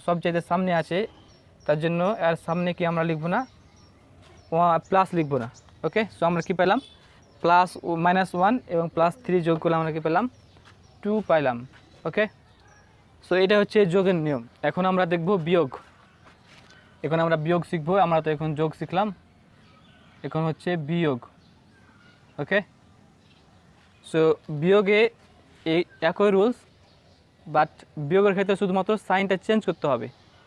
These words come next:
প্লাস সাইন থাকলে মাইনাস সাইন করতে হবে এবং মাইনাস সাইন থাকলে প্লাস সাইন করতে হবে। ওকে,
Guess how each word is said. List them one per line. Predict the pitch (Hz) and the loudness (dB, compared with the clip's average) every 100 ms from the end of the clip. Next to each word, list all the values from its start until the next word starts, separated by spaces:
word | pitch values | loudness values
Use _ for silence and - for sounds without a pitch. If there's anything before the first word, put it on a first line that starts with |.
| _ _ _ - | _ _ _ -2
প্লাস | 165 170 - | 0 2 0
সাইন | 185 180 | -2 -2
থাকলে | 175 233 | 0 0
মাইনাস | 208 180 170 | 2 0 -2
সাইন | 180 175 | -4 -4
করতে | 165 - | -4 -2
হবে | 165 220 196 | 0 0 0
এবং | 165 160 | -2 -2
মাইনাস | 175 170 | -2 -4
সাইন | 170 170 | -8 -4
থাকলে | 170 202 | -2 -4
প্লাস | - 170 160 | -2 -2 -2
সাইন | 160 160 | -2 -2
করতে | 147 143 135 | -4 -4 -2
হবে। | 120 120 _ _ _ _ | -2 -6 _ _ _ _
ওকে, | 165 208 | -4 -2